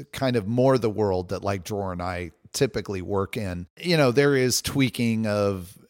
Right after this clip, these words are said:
uh, the encoding recipes and, and all, but once you've kind of settled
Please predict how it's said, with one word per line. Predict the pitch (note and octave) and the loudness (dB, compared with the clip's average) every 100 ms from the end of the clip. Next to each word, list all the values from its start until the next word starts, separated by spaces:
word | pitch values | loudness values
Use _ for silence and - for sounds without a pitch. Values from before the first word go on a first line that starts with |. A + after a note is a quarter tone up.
| - | -14
uh, | A2 | -12
the | C3 B2 A#2+ | -4 -2 0
encoding | A2 B2 G#2+ G#2+ G#2+ G2+ F2+ | 0 0 0 0 -2 -4 -2
recipes | G2+ G#2+ A#2 - G#2+ G#2 G#2 G#2 G2 | 0 0 -2 -4 -4 -2 -4 -4 -2
and, | G#2+ G2+ - | -2 -4 -2
and | B2+ A#2 | -2 2
all, | A2+ A2 | 2 2
but | F#2+ B2+ B2 - _ _ | 4 2 2 -6 _ _
once | - D3 G#3 A#3+ | -6 2 4 4
you've | F3+ - | 0 0
kind | D#3+ | 0
of | D3 | 2
settled | - - A#2+ B2+ D3 C#3+ | 4 4 2 2 2 -2